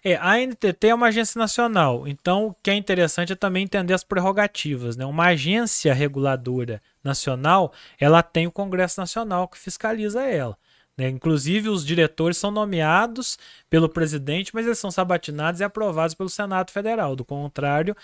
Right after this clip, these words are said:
elas, eles não podem ser nomeados nos cargos. Assim como as agências estaduais, elas têm esse processo de sabatina e indicação pela Assembleia Legislativa.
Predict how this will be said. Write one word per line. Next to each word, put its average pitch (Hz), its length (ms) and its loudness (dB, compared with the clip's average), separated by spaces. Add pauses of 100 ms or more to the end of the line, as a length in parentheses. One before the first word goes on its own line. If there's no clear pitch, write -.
(280)
elas, 147 360 2
eles 147 280 -4
não 170 120 -2
podem 165 280 2
ser 175 140 -4
nomeados 170 480 -2
nos 202 140 -10
cargos. 127 400 -4 (300)
Assim 170 480 0
como 202 480 0 (360)
as 147 220 4
agências 156 800 2
estaduais, 156 840 0
elas 151 240 2
têm 160 160 -4
esse 165 160 -8
processo 190 480 -2
de - 60 -6
sabatina 175 500 -2
e 220 40 -8
indicação 202 460 -2
pela 202 140 2
Assembleia 196 420 2
Legislativa. 190 760 -2